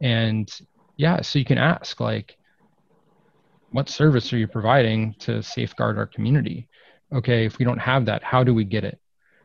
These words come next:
Yes, I will approve this tax referendum for, you know, one cent to go towards mitigation.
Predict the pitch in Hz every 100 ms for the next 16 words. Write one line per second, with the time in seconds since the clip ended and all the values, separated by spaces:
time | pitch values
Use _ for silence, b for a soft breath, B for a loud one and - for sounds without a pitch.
0 | _ _ _ 131 139 - 127 120 110 -
1 | 120 113 - 123 117 - 117 - 117 113
2 | 110 104 - 120 113 107 b b b _
3 | 110 104 120 113 - 117 - 110 110 -
4 | 120 110 92 117 107 101 101 - 101